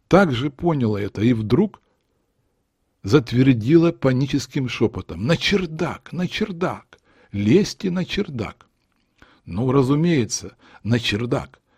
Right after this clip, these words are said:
Где же ещё можно спрятаться в крестьянской избе? Они сунулись в темноватые сени, в углу которых чернел квадратный лаз,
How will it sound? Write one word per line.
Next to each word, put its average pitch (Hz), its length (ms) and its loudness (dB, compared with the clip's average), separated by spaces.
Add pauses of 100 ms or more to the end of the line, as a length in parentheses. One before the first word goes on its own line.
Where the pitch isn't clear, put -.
(120)
Где 110 300 4
же 123 100 2
ещё 127 260 0
можно 117 400 2
спрятаться - 760 -2 (160)
в - 80 -20
крестьянской 120 800 -4
избе? 165 380 -10 (600)
Они 156 400 4 (360)
сунулись 156 580 4 (160)
в - 80 -18
темноватые 131 760 2
сени, 165 500 -4 (180)
в 82 180 -4
углу 123 300 0
которых 98 520 -6 (140)
чернел 120 500 0
квадратный 117 720 0
лаз, 123 440 -2